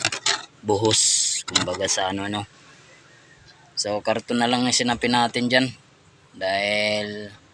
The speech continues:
kulang tayo ng plywood. So, yun. Kaya naman natin anuhin yan eh, tuwirin. Ah, baliktaran sa ilalim. Tatapalan pa naman yan. So, yun.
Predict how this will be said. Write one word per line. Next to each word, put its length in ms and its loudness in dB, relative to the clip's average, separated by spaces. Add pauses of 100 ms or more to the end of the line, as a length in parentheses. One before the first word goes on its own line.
(2000)
kulang 320 -4
tayo 240 4
ng 160 -6
plywood. 400 2 (1200)
So, 400 -4
yun. 400 0 (800)
Kaya 240 -2
naman 320 -2
natin 400 0
anuhin 400 -2
yan 80 -2
eh, 100 -8 (140)
tuwirin. 480 -2 (720)
Ah, 240 -4
baliktaran 640 0
sa 640 4
ilalim. 480 2 (240)
Tatapalan 560 0
pa 160 0
naman 240 -4
yan. 120 -6 (1600)
So, 480 -10
yun. 400 -4